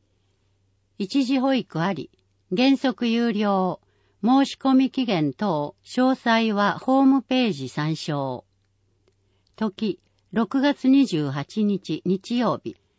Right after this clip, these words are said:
十四時から十五時三十分。ところ、一、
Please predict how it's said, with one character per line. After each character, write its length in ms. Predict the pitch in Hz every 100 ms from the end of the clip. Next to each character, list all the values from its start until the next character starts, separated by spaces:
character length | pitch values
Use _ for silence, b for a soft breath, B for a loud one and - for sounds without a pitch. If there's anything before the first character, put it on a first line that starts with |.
| _ _ 196
十 300 | 190 277 277
四 120 | 269
時 140 | 208
か 140 | - 135
ら 200 | 127 135
十 260 | 240 262
五 140 | 196 143
時 140 | 127
三 260 | - 208 214
十 160 | 202 - _
分。 200 | 123 - _ _ _ _ _ _
と 140 | 226
こ 180 | - 247
ろ、 220 | 233 214 - _ _ _ _ _ _ _ _
一、 420 | 214 - 240 -